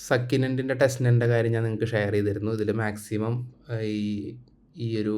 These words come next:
ഏൺ എന്ന സെക്ഷനിൽ പോയിട്ട് ഗെയിം തക്കുന്നുണ്ട്. അപ്പോൾ ഇവിടെ പോയിട്ട് ഗെയിംസിൽ പോയിട്ട് ഓരോ ഗെയിംസ് കളിക്കണേന് നിങ്ങൾക്ക് സ്റ്റാർസ് കിട്ടും. സ്റ്റാർസ് ക്ലെയിം ചെയ്യുമ്പോൾ നിങ്ങൾക്ക് ഇവിടെ സ്റ്റാർസിൻ്റെ പോയിന്റ് കിട്ടും. പിന്നെ സൈക്കിൾസ് നടക്കുന്നുണ്ട്.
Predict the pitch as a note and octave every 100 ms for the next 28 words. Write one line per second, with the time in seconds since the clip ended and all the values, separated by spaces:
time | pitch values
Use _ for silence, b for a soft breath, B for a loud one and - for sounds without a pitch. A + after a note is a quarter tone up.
0 | G#2+ A#2+ A#2 A2+ A2+ A2+ A#2+ A2+ A2+ A#2
1 | A2+ A2 A2 A2 G#2+ G#2+ A#2 A#2 A2+ A2+
2 | A2 A#2+ A#2 B2 A#2+ A#2+ A#2 B2 B2 B2
3 | A#2+ A#2 A#2 A2+ A#2 A#2 B2 A#2 A2+ A#2+
4 | C3 A2+ B2 A#2+ B2 A#2 A#2 B2 A#2+ C3+
5 | D3 C3+ A#2 - A#2 A#2+ A#2 A#2 A#2+ A#2+
6 | D3+ D#3 A#2 - A#2 A2+ B2 A#2 G#2 G#2
7 | A2+ G#2 G#2+ - - b b b A#2+ A2
8 | G#2 G#2 G#2+ G#2+ A#2+ A#2+ A2 A#2 G#2+ G#2
9 | G#2+ G#2+ A2+ A2 A2 G#2+